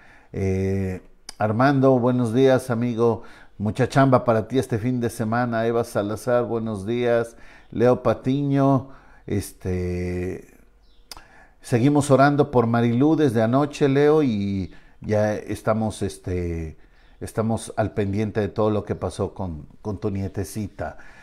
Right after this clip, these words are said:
Eh, Ismael, Evan Bright dice que el servicio es a las seis, creo que es por el cambio de horario que no se aplicó. Gracias, Isma, le voy a pedir a Caleb que lo revise,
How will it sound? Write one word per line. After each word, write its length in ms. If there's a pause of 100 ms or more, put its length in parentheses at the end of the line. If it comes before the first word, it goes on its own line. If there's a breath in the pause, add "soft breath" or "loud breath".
(200 loud breath)
Eh, 380
Ismael, 760 (280 soft breath)
Evan 320
Bright 200
dice 320
que 100
el 100
servicio 600
es 200
a 80
las 180
seis, 720
creo 320
que 100
es 100
por 200
el 140
cambio 340
de 60
horario 440 (360 loud breath)
que 120
no 200
se 240
aplicó. 640 (260 loud breath)
Gracias, 560
Isma, 300
le 100
voy 160
a 160
pedir 260
a 120
Caleb 360
que 120
lo 160
revise, 680